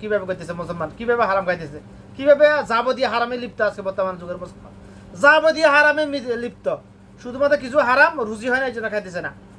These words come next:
শুকরের গোস্ত, কুতু-, কুকুরের গোস্ত, শিয়ালের গোস্ত, শিয়ালের গোস্ত খায় অনেক মুসলমান, ওষুধের নাম দিয়ে খাইলে বুনা করে।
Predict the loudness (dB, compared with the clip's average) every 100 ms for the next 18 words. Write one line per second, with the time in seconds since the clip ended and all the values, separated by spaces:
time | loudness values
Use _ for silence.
0 | -12 -2 0 2 0 -4 -6 -8 -8 -4
1 | -2 -2 -4 -8 0 0 0 -6 -6 -8
2 | -10 -16 -20 -20 -20 -20 -10 -2 0 0
3 | -2 -2 2 0 0 -16 -20 -20 -14 -10
4 | -6 -4 -4 -6 -8 -12 -20 -12 -8 -6
5 | -4 -2 -2 0 -2 0 0 0 -4 -12
6 | -20 -20 -20 -20 -20 -20 -20 -20 -20 -12
7 | -4 -2 -2 -4